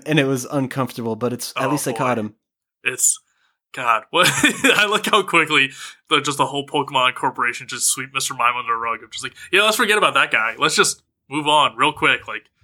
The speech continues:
Speaker 2: first gen, and then there's a pre-evolved form, like, Mime Junior, I think, with,
Speaker 1: Really?
Speaker 2: like, Diamond and Pearl, or Diamond and Crystal, maybe. And it's just like, this doesn't make it better.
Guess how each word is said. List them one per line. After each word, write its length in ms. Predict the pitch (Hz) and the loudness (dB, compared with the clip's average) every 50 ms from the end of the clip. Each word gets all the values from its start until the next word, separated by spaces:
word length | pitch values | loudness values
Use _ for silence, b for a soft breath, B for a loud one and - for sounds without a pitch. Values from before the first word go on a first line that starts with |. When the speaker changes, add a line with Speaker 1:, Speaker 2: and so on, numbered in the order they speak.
| _ _ _ _ _ _ _ _ _ _ | _ _ _ _ _ _ _ _ _ _
Speaker 2:
first 380 | - - 156 151 147 - - | -2 0 2 2 2 0 0
gen, 240 | - 135 120 123 127 | 0 2 2 2 0
and 160 | 117 123 135 | -2 -2 0
then 100 | 156 165 | 0 0
there's 220 | 156 165 156 147 139 | 2 2 2 2 0
a 60 | 131 | -2
pre-evolved 680 | - - - - 147 156 160 151 170 175 180 175 - _ | -6 -6 -4 0 0 0 2 2 4 2 2 2 -2 _
form, 300 | 190 185 185 185 185 180 | -6 -4 -4 -4 -4 -4
like, 240 | 160 131 117 - _ _ _ _ _ _ _ _ | -4 -4 -4 -6 _ _ _ _ _ _ _ _
Mime 340 | _ 123 120 127 131 139 135 131 | _ -2 0 0 0 0 -2 -4
Junior, 680 | - - 127 123 135 139 156 170 185 190 190 185 185 _ _ _ _ _ _ _ _ _ _ _ _ _ | -4 -4 -4 -4 -8 -10 -8 -8 -6 -6 -6 -8 -10 _ _ _ _ _ _ _ _ _ _ _ _ _
I 60 | - 135 | -6 -6
think, 240 | 135 - 165 160 147 | -4 -2 -2 2 4
with, 100 | 151 180 | 6 6
Speaker 1:
Really? 200 | 214 247 262 262 | 6 6 4 2
Speaker 2:
like, 120 | 240 240 | 0 0
Diamond 340 | - 135 127 135 139 147 143 | 0 2 2 2 0 0 -2
and 100 | 139 135 | -4 -4
Pearl, 540 | - - 131 127 135 143 151 160 160 160 _ _ _ _ _ - | -2 0 0 0 0 0 -2 -6 -8 -12 _ _ _ _ _ -6
or 220 | 123 120 120 117 - | -4 -4 -4 -2 0
Diamond 220 | 139 127 123 123 | 0 0 0 -2
and 60 | 127 - | -4 -4
Crystal, 320 | - 131 - - 160 151 | -2 -2 -2 -2 -4 -4
maybe. 340 | 151 156 156 156 165 160 - b b b b b b b b b _ | -2 -2 -2 -2 -2 -4 -8 b b b b b b b b b _
And 140 | 131 131 139 | -2 -2 0
it's 120 | 139 135 | -2 0
just 120 | - - - | 0 0 -2
like, 220 | 127 117 - _ _ _ _ _ _ _ _ _ _ - | -2 -4 -6 _ _ _ _ _ _ _ _ _ _ 0
this 100 | 185 185 | 2 4
doesn't 220 | 214 185 151 147 | 4 2 2 0
make 140 | 123 110 107 | -2 -4 -4
it 100 | 120 107 | -6 -6
better. 380 | - 110 110 113 113 117 113 | -6 -6 -4 -4 -6 -6 -8